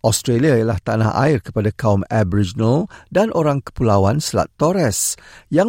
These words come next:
memiliki budaya tersendiri yang berterusan dan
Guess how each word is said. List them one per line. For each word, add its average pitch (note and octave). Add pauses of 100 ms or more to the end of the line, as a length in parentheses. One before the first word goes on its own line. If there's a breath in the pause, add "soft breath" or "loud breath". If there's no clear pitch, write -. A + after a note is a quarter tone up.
memiliki G#3+
budaya C3+
tersendiri A2
yang A3
berterusan C3+ (320 loud breath)
dan D3